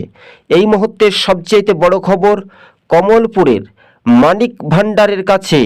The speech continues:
অর্থাৎ সিপিআইএমের একটি দলীয় পার্টি অফিস, সেই অফিসটাতে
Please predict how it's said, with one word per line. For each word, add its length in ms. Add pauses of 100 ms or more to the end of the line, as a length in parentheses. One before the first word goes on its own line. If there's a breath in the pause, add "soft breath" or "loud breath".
(200)
অর্থাৎ 380
সিপিআইএমের 640
একটি 240 (160)
দলীয় 400
পার্টি 320
অফিস, 380 (440 soft breath)
সেই 200
অফিসটাতে 640